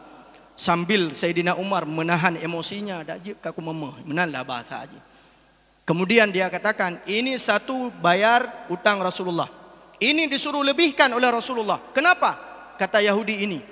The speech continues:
"Fima rawa'tuka," karena aku telah kasar kepadamu. Lalu kata Yahudi ini, "Wahai Umar, tahukah siapa aku?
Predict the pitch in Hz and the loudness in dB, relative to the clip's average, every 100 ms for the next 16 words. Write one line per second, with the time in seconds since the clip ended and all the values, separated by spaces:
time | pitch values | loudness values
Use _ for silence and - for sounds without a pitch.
0 | - - 233 202 180 165 170 160 202 156 | -12 -8 -6 -4 -2 -2 -4 -2 -4 -4
1 | 196 - 151 160 165 190 170 196 185 180 | -8 -4 -4 -4 -6 -6 -6 -6 -4 -4
2 | 151 185 180 160 156 147 143 127 131 - | -2 -2 -2 -4 -6 -6 -4 -6 -10 -18
3 | - - _ _ _ _ _ _ _ - | -20 -20 _ _ _ _ _ _ _ -10
4 | 139 147 190 - - 156 151 160 170 156 | -4 -2 -2 -4 -6 -4 -2 -4 -6 -6
5 | 165 151 139 156 151 180 139 147 143 147 | -8 -8 -6 -6 -4 -6 -6 -8 -6 -8
6 | - - - _ 156 175 185 156 - 160 | -12 -20 -20 _ -4 -2 -2 -4 -4 -6
7 | - 151 156 | -6 -8 -8